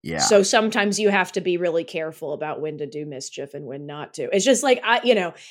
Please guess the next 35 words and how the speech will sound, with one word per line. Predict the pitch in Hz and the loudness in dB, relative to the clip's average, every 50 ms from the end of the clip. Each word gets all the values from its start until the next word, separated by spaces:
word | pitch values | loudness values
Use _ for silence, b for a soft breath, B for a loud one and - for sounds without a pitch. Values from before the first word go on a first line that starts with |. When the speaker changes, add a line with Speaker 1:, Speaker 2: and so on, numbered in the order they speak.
| B B | B B
Speaker 2:
it, | 240 254 - 247 | 2 4 6 6
it's | 254 - - | 6 6 4
sort | 302 320 330 | 0 0 0
of | 311 180 | 0 2
that | 196 196 208 - - - | 2 2 2 0 0 0
thing | 180 170 165 160 | -2 -2 -2 -6
of, | 156 160 | -8 -6
like, | 175 170 175 - - | -4 -4 -4 -4 -2
I | 320 | -2
mean, | 339 330 320 | 0 0 0
I | - 359 - | 0 0 0
don't | 196 170 160 | 0 0 0
know. | 151 160 175 | -2 -2 -2
It's, | 196 190 - - | 0 0 0 0
it's | 208 202 - - | 0 0 2 4
like | 226 208 202 - | 4 4 4 4
the | 233 220 220 | 2 2 2
early, | 220 208 208 214 208 202 196 190 196 190 180 | 2 4 4 6 4 4 4 4 4 2 2
like, | 175 175 175 170 160 160 | 0 -2 -4 -4 -4 -4
death | 180 170 180 185 - | -4 -4 -4 -4 -6
acceptance | 180 180 - - 165 139 - - - 117 151 - - - | -6 -4 -4 -4 -6 -6 -10 -12 -14 -12 -10 -10 -10 -8
thing | - 95 85 85 95 117 110 - | -10 -10 -10 -12 -14 -16 -14 -8
of, | - 104 | -4 0
Speaker 1:
Yeah. | 110 110 110 107 104 98 92 82 | 2 2 2 2 2 0 -2 -4
Speaker 2:
like, | 78 67 - _ _ _ _ - | -6 -10 -16 _ _ _ _ -4
wow, | 170 170 202 254 285 285 277 254 220 190 185 | 2 4 6 6 6 6 6 6 6 6 6
like, | 185 175 190 185 180 - | 4 4 2 0 0 0
sometimes | - 233 254 269 - 294 285 262 185 185 | 0 0 0 0 -2 -2 -2 -2 -2 -4
bad | 170 170 175 185 185 - | -4 -4 -4 -6 -6 -4
things | 202 190 185 175 160 - | -6 -6 -6 -6 -10 -10
can | 190 170 | -10 -8
really | 170 180 165 165 156 156 | -6 -4 -2 -2 -4 -4
happen | 151 156 151 151 160 - 160 147 143 143 | -6 -8 -8 -8 -8 -8 -8 -8 -8 -8
and, | 139 135 139 139 | -10 -12 -14 -14
like, | 131 123 123 101 110 | -14 -12 -12 -12 -12